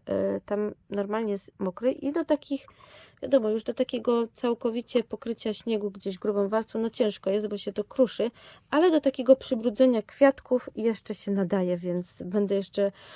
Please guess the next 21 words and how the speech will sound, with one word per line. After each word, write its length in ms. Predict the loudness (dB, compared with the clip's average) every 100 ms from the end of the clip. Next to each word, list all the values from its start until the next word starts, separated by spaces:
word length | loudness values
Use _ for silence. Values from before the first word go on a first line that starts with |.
| -20 -2
używać 480 | 0 2 2 0
chociażby 460 | -2 -6 -6 -6 -6
do 120 | -6
czegoś 320 | -8 -8 -8
takiego. 460 | -8 -8 -4 -2 -4 -6 _ -20 -20 _ _ _ _ _ -14 -8
Więc 340 | -4 -4 -2
Deco 340 | -4 -2 -4
Art, 320 | -2 -2 -4 -16 -12 -4
mm, 220 | -2 0
bardzo 260 | 0 0
mi 80 | -6
się 140 | -8 -10
sprawdził 420 | -2 -2 0 -4
ten 140 | -4
sztuczny 360 | -8 -12 -10 -10
śnieg. 360 | -4 -4 -4 _ -20 -20 -20 -20 -20 _ _ _ _ _ _ _ _
E, 640 | -6 -4 -4 -6 -6 -8 -10 _ _ _ _ _ _ _ _ -2
a 400 | 2 4 4 0 -8 _ -2
te 180 | -2
takie 500 | 0 -4 -6 -4 -6
skrzenie, 800 | -6 -10 -2 2 4 4 2 0